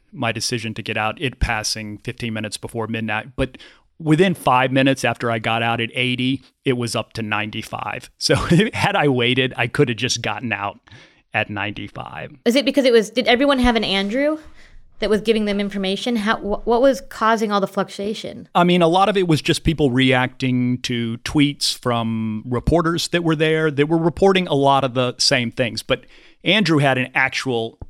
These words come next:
Speaker 1: staffer who was in there writing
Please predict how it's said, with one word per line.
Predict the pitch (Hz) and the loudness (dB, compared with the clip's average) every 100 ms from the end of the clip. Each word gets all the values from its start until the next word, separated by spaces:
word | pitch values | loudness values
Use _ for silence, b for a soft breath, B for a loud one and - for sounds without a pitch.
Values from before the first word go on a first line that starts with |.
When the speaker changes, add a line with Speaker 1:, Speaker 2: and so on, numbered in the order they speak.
| - | -6
Speaker 1:
staffer | - - - 151 120 - 104 98 113 | -2 0 0 0 -2 -4 -8 -8 -6
who | 131 | -4
was | 117 113 | -2 -4
in | - 135 117 | -2 0 0
there | 107 104 - b _ | -2 -6 -10 b _
writing | 78 98 113 120 127 107 110 107 | -20 -10 -2 0 0 -2 -8 -14